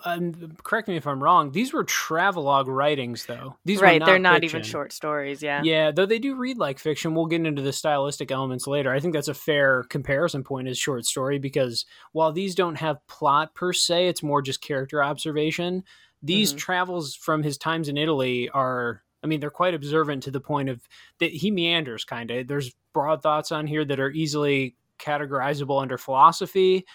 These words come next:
Speaker 1: He has some thoughts about the country and the history of its people, so he's kind of a sociologist, anthropologist in a way. He's
Speaker 2: Mm-hmm.
Speaker 1: kind of lightly, indirectly political, too. He talks a bit about the United States,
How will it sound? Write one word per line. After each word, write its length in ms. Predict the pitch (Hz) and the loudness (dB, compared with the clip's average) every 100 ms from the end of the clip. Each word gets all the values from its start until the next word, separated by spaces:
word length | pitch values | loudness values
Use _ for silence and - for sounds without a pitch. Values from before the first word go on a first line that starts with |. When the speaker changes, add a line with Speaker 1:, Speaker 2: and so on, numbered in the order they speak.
| - _ | -20 _
Speaker 1:
He 140 | 143 | -2
has 180 | 143 139 | -2 -2
some 140 | 147 | -4
thoughts 320 | 135 139 135 | 0 0 0
about 260 | 147 135 127 | -2 -2 -2
the 80 | 147 | -6
country 480 | - 156 147 151 143 | -4 -4 0 0 0
and 100 | 131 | 0
the 100 | 123 | -4
history 340 | 156 139 147 | -4 -4 -2
of 80 | 135 | -4
its 140 | 127 | -6
people, 360 | - 151 147 147 | -2 -2 0 -4
so 140 | - | -4
he's 140 | 127 - | -6 -4
kind 160 | 143 | -6
of 60 | 127 | -4
a 40 | 117 | -6
sociologist, 760 | 147 135 139 131 139 135 - | -4 -4 0 2 2 0 -6
anthropologist 760 | 135 127 117 120 131 143 143 - | -10 -8 -4 -2 0 -2 -4 -4
in 80 | |
a 80 | 151 | -2
way. 400 | 151 151 147 139 _ _ 214 | 0 2 2 -2 _ _ -8
He's 140 | 170 156 | -4 -4
Speaker 2:
Mm-hmm. 80 | 170 | -4
Speaker 1:
kind 180 | 170 | -6
of 100 | 160 | -6
lightly, 480 | 143 143 156 156 151 | -2 -2 0 0 0
indirectly 560 | 151 147 143 147 156 147 | 0 2 0 0 -2 -4
political, 540 | - 143 143 - 147 | -4 -4 -2 -2 -4
too. 240 | 139 151 147 | -2 -2 -2
He 80 | |
talks 300 | 139 135 131 | 0 -2 -2
a 20 | 139 | -8
bit 140 | 131 | -6
about 240 | 127 127 | -2 -4
the 80 | 135 | -4
United 280 | 131 131 127 | -6 -6 -8
States, 520 | - 135 135 - - | -8 -6 -6 -8 -10